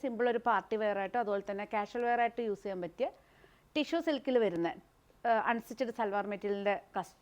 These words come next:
കളക്ഷൻസുമായിട്ടാണ് വന്നിരിക്കുന്നത്. വൺ ടു നയൻ സീറോ ആണ് റേറ്റ് വന്നിരിക്കുന്നത്. വളരെ, ഏഹ്, റെയർ ആയിട്ടും അതുപോലെ തന്നെ നല്ലൊരു, ഏഹ്, കോമ്പിനേഷനിൽ വരുന്ന സൽവാർ മെറ്റീരിയലാണ്. ഇഷ്ടപ്പെട്ട് കഴിഞ്ഞാൽ എത്ര പെട്ടെന്ന് സ്ക്രീൻഷോട്ട് എടുത്ത് WhatsApp ചെയ്ത് തരണം. എക്സ്പ്രസ് ഡെലിവറി ആയിരിക്കും.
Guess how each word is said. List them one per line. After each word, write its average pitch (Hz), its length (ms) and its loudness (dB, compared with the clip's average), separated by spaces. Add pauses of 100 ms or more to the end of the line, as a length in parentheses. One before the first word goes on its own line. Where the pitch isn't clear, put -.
(120)
കളക്ഷൻസുമായിട്ടാണ് 208 840 -2
വന്നിരിക്കുന്നത്. 190 540 -4 (540)
വൺ 254 260 6
ടു 302 60 6 (120)
നയൻ 226 280 2
സീറോ 247 220 4
ആണ് 226 120 0 (100)
റേറ്റ് 196 340 0
വന്നിരിക്കുന്നത്. 202 600 -2 (260)
വളരെ, 226 380 4 (520)
ഏഹ്, 220 140 2
റെയർ 240 260 6
ആയിട്ടും 269 340 4
അതുപോലെ 233 320 4
തന്നെ 233 220 2 (120)
നല്ലൊരു, 311 480 6 (200)
ഏഹ്, 220 140 -2
കോമ്പിനേഷനിൽ 214 600 0 (100)
വരുന്ന 208 520 0
സൽവാർ 196 380 0
മെറ്റീരിയലാണ്. 208 520 -2 (140)
ഇഷ്ടപ്പെട്ട് 240 400 -2
കഴിഞ്ഞാൽ 254 300 0
എത്ര 240 240 -2
പെട്ടെന്ന് 226 320 -2 (480)
സ്ക്രീൻഷോട്ട് 277 500 2
എടുത്ത് 254 240 2
WhatsApp 226 300 0
ചെയ്ത് 220 140 2
തരണം. 233 180 -2 (240)
എക്സ്പ്രസ് 247 480 0
ഡെലിവറി 226 380 4
ആയിരിക്കും. 214 260 -2